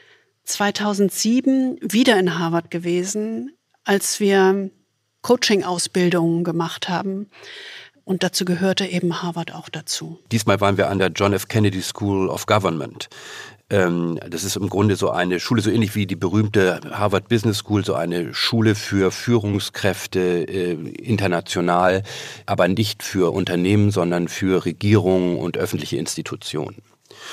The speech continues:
Speaker 2: Und dieses Seminar war ganz faszinierend, weil es waren so dreißig Leute ungefähr im Raum. Ähm, aber es waren eben alles ganz erfahrene Männer und Frauen,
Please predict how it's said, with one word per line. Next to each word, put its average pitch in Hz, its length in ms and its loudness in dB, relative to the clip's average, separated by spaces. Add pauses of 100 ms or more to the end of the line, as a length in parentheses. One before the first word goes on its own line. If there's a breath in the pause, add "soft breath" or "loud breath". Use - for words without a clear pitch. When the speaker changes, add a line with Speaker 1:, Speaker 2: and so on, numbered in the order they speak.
(140 loud breath)
Speaker 2:
Und 95 120 -2
dieses 123 140 0
Seminar 120 340 6
war 113 100 4
ganz 113 200 2
faszinierend, 113 680 2
weil 104 160 4
es 95 140 -2
waren 101 180 4
so 92 320 0 (440 loud breath)
dreißig 90 420 -4
Leute 98 300 2
ungefähr 104 500 2
im 98 100 -2
Raum. 92 400 2 (600 loud breath)
Ähm, 95 440 0
aber 101 200 2
es 101 160 0
waren 104 140 2
eben 95 160 -4
alles 113 300 -2
ganz 117 260 0
erfahrene 104 1120 0
Männer 110 400 2
und 98 160 0
Frauen, 113 440 2